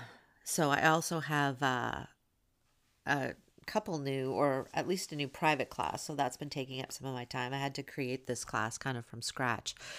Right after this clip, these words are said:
And it kinda leads into what I was gonna talk about. So we'll get back to that in a second. And I've also been dealing with, obviously, my mother and my uncle and whatnot. But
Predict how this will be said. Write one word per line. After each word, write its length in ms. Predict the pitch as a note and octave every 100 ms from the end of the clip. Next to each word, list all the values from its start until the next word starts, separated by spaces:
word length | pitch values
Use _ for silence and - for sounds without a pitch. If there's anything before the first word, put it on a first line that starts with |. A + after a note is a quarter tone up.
| - - -
And 280 | - C#3 C3
it 140 | A#2+
kinda 220 | - G#3+ G#3+
leads 340 | D#3 D#3 C#3
into 540 | C#3+ C#3 D#3 C3 B2+ B2+
what 260 | C3 C3+
I 60 | C3+
was 160 | B2+
gonna 160 | - A2+
talk 300 | - D3+ D3
about. 340 | C#3 A#2 A2
So 60 | -
we'll 60 | B2+
get 140 | D#3+
back 180 | E3+ D3
to 80 | -
that 160 | C#3 -
in 60 |
a 40 | B2+
second. 400 | - - A2+ A2+ - - - - -
And 480 | D#3 D3+ D#3 D3+ -
I've 120 | D3+
also 240 | D#3 - D#3
been 160 | C#3+
dealing 320 | C3+ C#3+ C3
with, 180 | B2+ B2 -
obviously, 580 | C#3 A#2 - - C#2+ - -
my 140 | D#3
mother 420 | C#3+ A#2+ B2+ A#2 -
and 80 | C3
my 160 | C3 -
uncle 500 | A#2+ - F#2+ E2 - -
and 340 | C3+ B2+ B2+
whatnot. 460 | C3 - A#2+ A2 - -
But 440 | C#3 - - -